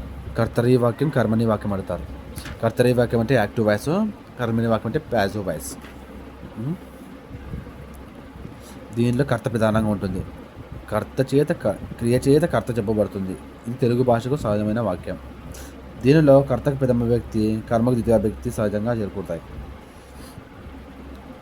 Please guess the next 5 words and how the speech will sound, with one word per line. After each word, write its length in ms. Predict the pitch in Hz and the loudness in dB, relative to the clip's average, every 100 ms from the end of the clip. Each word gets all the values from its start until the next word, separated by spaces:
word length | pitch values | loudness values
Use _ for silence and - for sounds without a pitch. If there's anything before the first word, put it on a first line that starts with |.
| - - - - - - - | -20 -20 -20 -20 -16 -12 -6
దీనిలో 260 | 123 127 | -2 -2
కర్త 300 | 156 110 - | -2 -4 -4
ప్రధానంగా 340 | 110 107 107 98 | -2 -2 -2 -4
ఉంటుంది. 300 | 95 85 90 - - - - - | -6 -8 -10 -12 -14 -14 -14 -10
కర్త, 300 | 92 - - | -10 -8 -10